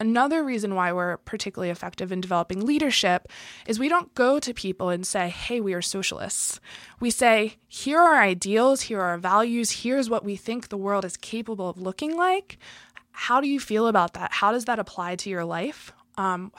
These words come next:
how does that affect you? How would the world look different if it was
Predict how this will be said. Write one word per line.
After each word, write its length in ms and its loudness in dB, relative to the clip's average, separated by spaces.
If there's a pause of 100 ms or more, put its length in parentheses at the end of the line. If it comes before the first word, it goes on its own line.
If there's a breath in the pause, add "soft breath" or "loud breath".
how 160 8
does 100 0
that 120 0
affect 380 -6
you? 380 -2 (140)
How 140 6
would 100 2
the 160 -4
world 220 2
look 180 -6
different 400 -6
if 160 -10
it 80 -6
was 120 -6